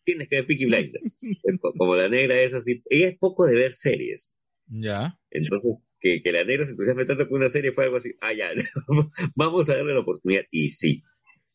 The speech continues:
Speaker 1: Sí,
Speaker 2: ¿Sí?
Speaker 1: sí, sí, sí.
Speaker 2: ¿Paga?
Speaker 1: Sí, sí, sí.
Speaker 2: Ya, ya,
Speaker 1: ¿Cómo
Speaker 2: ya.
Speaker 1: se llama, este, el Bane?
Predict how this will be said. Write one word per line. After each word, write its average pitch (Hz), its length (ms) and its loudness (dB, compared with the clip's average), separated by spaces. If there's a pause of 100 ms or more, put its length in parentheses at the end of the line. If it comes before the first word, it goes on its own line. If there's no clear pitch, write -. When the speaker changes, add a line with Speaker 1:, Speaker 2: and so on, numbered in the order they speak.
(120)
Speaker 1:
Sí, 95 160 0
Speaker 2:
¿Sí? 82 60 4
Speaker 1:
sí, - 220 6
sí, 143 200 -2
sí. 135 120 0
Speaker 2:
¿Paga? 160 320 4 (1000)
Speaker 1:
Sí, 80 500 -4 (300)
sí, - 460 -2 (220)
sí. - 520 -4 (580)
Speaker 2:
Ya, 135 220 6
ya, 113 140 6
Speaker 1:
¿Cómo - 120 4
Speaker 2:
ya. 143 60 4
Speaker 1:
se 151 60 0 (100)
llama, 156 140 -8 (280)
este, 85 580 2
el 92 120 2
Bane? 139 380 -2